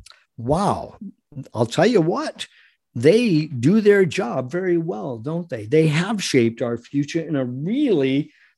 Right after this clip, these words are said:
wicked, horrible way. And it never should have been,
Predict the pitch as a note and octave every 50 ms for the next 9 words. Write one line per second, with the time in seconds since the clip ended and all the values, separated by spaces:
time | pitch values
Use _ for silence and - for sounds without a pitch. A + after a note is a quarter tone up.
0 | _ C#3 C#3 D3 D3 F3+ B3+ C#4+ C#4 B3 - C#3+ C#3 C#3+ D3+ D#3+ - _ _ _
1 | - - - G#3 G#3+ G#3+ G3 F#3 E3+ E3 F3+ F3+ F3 F3 F3 G#3 B3 A#3+ - -
2 | - - - _ _ _ _ _ _ _ _ _ _ D#3+ D#3+ D#3+ D#3+ D#3+ D#3 D#3
3 | D#3 D#3 D#3 D#3 D#3 D#3 D3 D3 - - _ _ _ - _ _ _ - C3 C#3+
4 | G3 B3 C4 C#3 A#2 - - - G#3 F3+ C3+ A#2 A2+ A2+ C3+ G#3 A#3 G3+ C3 B2
5 | C3 C#3+ C#3+